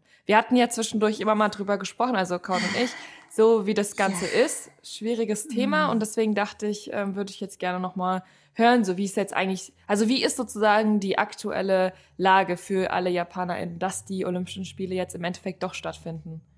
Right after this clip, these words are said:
Speaker 2: Mhm. Also eigentlich, das ist eine gute Frage. Und ich glaube, jeder hat eine, ähm, eigene, ähm,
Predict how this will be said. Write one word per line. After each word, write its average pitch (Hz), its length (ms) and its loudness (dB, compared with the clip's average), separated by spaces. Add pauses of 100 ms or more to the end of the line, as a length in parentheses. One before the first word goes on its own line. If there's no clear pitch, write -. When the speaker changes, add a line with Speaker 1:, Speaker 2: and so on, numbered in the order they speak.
(600)
Speaker 2:
Mhm. 190 580 -4 (420)
Also 214 300 0
eigentlich, 208 480 2
das 220 160 0
ist 220 100 -2
eine 220 220 2
gute 226 340 0
Frage. 196 720 0 (1120)
Und 208 520 4
ich 196 100 -2
glaube, 226 260 2
jeder 254 300 4
hat 226 240 0
eine, 190 680 0 (500)
ähm, 185 540 -2
eigene, 180 920 0 (1160)
ähm, 170 760 -6